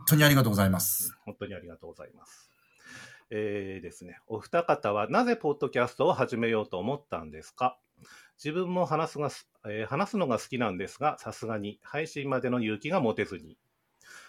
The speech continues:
Speaker 2: もしよかったらきっかけなど教えていただけたら、自分も何か、何かしらのきっかけになるかも。っていうことで。
Speaker 1: おー。
Speaker 2: うん。まあ、この、ポッドキャストを始めた理由ってことですね。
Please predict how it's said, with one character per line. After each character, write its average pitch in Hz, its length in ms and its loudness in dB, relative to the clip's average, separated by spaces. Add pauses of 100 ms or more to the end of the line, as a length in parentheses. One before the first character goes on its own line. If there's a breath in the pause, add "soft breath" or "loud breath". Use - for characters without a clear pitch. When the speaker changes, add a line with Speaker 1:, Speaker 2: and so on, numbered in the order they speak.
(120 soft breath)
Speaker 2:
も 196 100 -2
し 196 100 -6
よ 127 140 4
か 113 140 -2
っ - 140 -12
た 117 60 -2
ら 139 160 2
き - 140 -8
っ 127 80 -6
か 127 160 -4
け 117 120 0
な 104 140 -2
ど 143 220 0 (120)
教 113 100 0
え 107 60 -2
て 107 120 -8
い 95 80 -8
た 95 80 -6
だ 95 100 -6
け 95 140 -10
た 143 100 -2
ら、 202 160 0 (100)
自 110 80 -6
分 101 160 -8
も 92 140 -12
何 104 220 -8
か、 - 120 -20 (120)
何 101 260 -12
か 104 140 -6
し - 120 -10
ら 131 100 -2
の 226 100 0
き 160 140 -8
っ - 60 -14
か - 120 -4
け 107 120 -6
に 92 140 -8
な 87 100 -6
る 143 120 -2
か 160 100 2
も。 101 220 -6
っ - 680 -20
て 90 60 -10
い 98 80 -6
う 95 40 -12
こ - 120 -10
と - 160 -14
で。 - 160 -20 (140)
Speaker 1:
お 127 1000 8
ー。 - 20 -10 (400)
Speaker 2:
う 98 60 -8
ん。 90 360 -8 (200)
ま 101 140 -10
あ、 90 40 -12 (140)
こ 107 100 -10
の、 90 280 -12 (160)
ポ 117 80 -4
ッ - 40 -4
ド 143 80 -4
キ 127 100 -2
ャ 120 60 -2
ス - 160 -18 (100)
ト 80 60 -16
を 78 80 -14
始 107 240 -8
め 139 100 2
た 143 120 2
理 123 160 -2
由 160 140 2
っ - 20 -8
て 156 120 -6
こ - 120 -14
と - 80 -20
で - 80 -20
す - 140 -16
ね。 165 180 -10